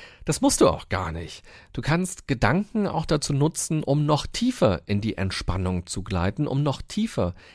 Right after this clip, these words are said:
in die Meditation einzutauchen. Und das will ich dir jetzt zeigen. Fünf Tipps habe ich mitgebracht für einen besseren Umgang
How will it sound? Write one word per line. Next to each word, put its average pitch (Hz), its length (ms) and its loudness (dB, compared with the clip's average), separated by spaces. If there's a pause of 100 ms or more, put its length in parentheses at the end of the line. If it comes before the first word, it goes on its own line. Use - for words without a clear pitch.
(120)
in 113 100 -2
die 113 100 0
Meditation 123 760 0 (140)
einzutauchen. 82 880 -6 (360)
Und 131 120 -2
das 156 120 4
will 165 80 0
ich 165 120 2
dir 147 100 2
jetzt - 340 0
zeigen. 147 560 0
Fünf 170 360 2
Tipps - 360 0
habe 127 120 0
ich - 100 -6
mitgebracht 123 580 -2 (300)
für - 180 0
einen 110 220 2
besseren 120 440 0
Umgang 104 520 0